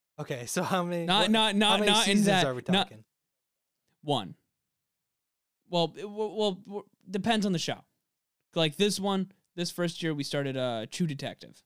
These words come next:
Speaker 1: Okay.
Speaker 2: Which is an absolute holiday fun fest.
Speaker 1: Time is a flat circle.
Speaker 2: Um,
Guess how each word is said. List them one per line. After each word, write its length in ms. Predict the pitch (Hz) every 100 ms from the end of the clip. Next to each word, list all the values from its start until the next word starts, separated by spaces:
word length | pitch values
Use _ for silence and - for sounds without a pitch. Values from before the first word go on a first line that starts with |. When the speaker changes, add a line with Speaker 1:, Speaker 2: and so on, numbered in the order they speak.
| -
Speaker 1:
Okay. 340 | - 117 120 _ _ _ _ _ _ _ _ _ _
Speaker 2:
Which 180 | 151 143
is 100 | 131
an 180 | 117 - -
absolute 580 | 180 190 - 180 156 - _ _ _ _ _
holiday 560 | - - 320 294 262 208
fun 300 | - 175 151
fest. 360 | - - -
Speaker 1:
Time 180 | 151 160
is 120 | 139
a 40 | 123
flat 300 | - 151 -
circle. 140 | 143
Speaker 2:
Um, 380 | 135 131 123 117